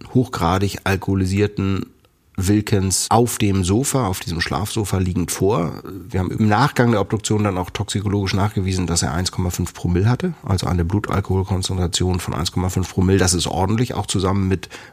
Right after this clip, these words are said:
mehreren Beruhigungsmitteln, was auch erklärt, dass er, ja, schlafend und sicherlich schwer erweckbar auf diesem Schlafsofa lag, als Rudolf Keil in seine Wohnung einstieg.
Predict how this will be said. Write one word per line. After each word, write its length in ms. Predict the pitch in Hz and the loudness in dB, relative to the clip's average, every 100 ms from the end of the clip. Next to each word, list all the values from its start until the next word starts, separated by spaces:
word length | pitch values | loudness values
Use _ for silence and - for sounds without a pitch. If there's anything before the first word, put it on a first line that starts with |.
| - | -2
mehreren 520 | 95 90 90 98 90 | 0 0 0 0 2
Beruhigungsmitteln, 880 | 92 87 117 117 117 117 117 113 98 | 2 2 2 2 0 2 4 4 2
was 220 | 104 - | 0 0
auch 140 | 85 | -4
erklärt, 640 | 80 - - 98 107 - | -2 -2 2 2 2 -2
dass 160 | 95 98 | -2 0
er, 340 | 95 95 95 - - - - - - | 2 2 2 -2 -12 -20 -20 -20 -8
ja, 280 | - 90 80 | 2 2 2
schlafend 640 | - - 92 120 - 107 - | 0 2 4 4 4 0 2
und 280 | 98 85 - | -2 -2 -2
sicherlich 340 | 104 101 98 | 0 2 2
schwer 260 | - 98 82 | 2 2 2
erweckbar 640 | 87 101 - 107 101 101 - | 0 -2 0 2 2 0 -2
auf 280 | 98 95 | -2 -2
diesem 380 | - 98 95 92 - - - | -2 0 2 0 -4 -16 -8
Schlafsofa 840 | - 82 98 - 98 - 95 92 - - - - - | 0 2 2 2 0 2 2 2 -2 -20 -20 -14 0
lag, 460 | 85 78 95 110 - | 2 2 0 -2 -4
als 560 | 92 98 101 - - - _ - | 2 2 2 0 -4 -8 _ -4
Rudolf 320 | 110 101 95 | 0 2 0
Keil 460 | - 95 98 98 95 - - | 0 2 4 4 0 -6 0
in 240 | 110 117 | 2 4
seine 400 | 107 98 98 98 | 2 0 2 0
Wohnung 300 | 95 95 87 - | 0 0 -2 -2
einstieg. 560 | 92 92 - 135 - | -4 -2 -2 -4 -4